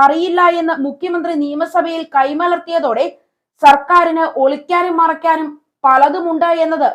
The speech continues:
വ്യക്തമാവുകയാണ്. ഇനി എല്ലാ വർഷവും കേരളീയം നടത്തുമെന്നും തിരുവനന്തപുരം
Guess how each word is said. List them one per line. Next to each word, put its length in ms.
വ്യക്തമാവുകയാണ്. 920
ഇനി 160
എല്ലാ 240
വർഷവും 400
കേരളീയം 600
നടത്തുമെന്നും 580
തിരുവനന്തപുരം 720